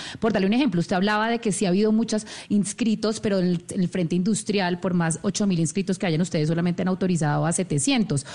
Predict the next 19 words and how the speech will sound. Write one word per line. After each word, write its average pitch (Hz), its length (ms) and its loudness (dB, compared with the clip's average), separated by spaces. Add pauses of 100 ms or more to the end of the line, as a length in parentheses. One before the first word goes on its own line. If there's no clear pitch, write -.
(120)
O, 202 240 2
digamos, 190 460 0
en, 214 180 2
en, 190 420 2
en 185 140 0
el, 175 220 0
en 185 120 0
el, 170 140 0
en 180 140 0
el 170 140 2
tema 175 260 0
de 190 80 -2
construcción, 185 640 0 (280)
de 208 160 2
dos 202 200 2
mil 190 240 2
solicitudes 208 600 0
nada 190 260 0
más 196 460 -2